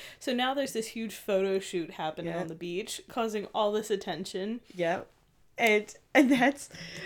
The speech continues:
Speaker 2: and little, <laughs> before we know it, there is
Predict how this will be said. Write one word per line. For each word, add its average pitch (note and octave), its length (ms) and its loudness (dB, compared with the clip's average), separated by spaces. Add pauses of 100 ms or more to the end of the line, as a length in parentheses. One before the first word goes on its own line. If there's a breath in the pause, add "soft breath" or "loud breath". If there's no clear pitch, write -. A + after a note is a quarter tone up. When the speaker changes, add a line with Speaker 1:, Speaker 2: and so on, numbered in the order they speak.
(220 loud breath)
Speaker 2:
and A3+ 300 2 (100)
little, B3+ 300 4 (160)
<laughs> C4+ 100 -2
before B3 380 6
we C4+ 120 0
know F#3 220 2
it, D#3+ 220 0 (280 loud breath)
there G3 220 4
is G3 380 -2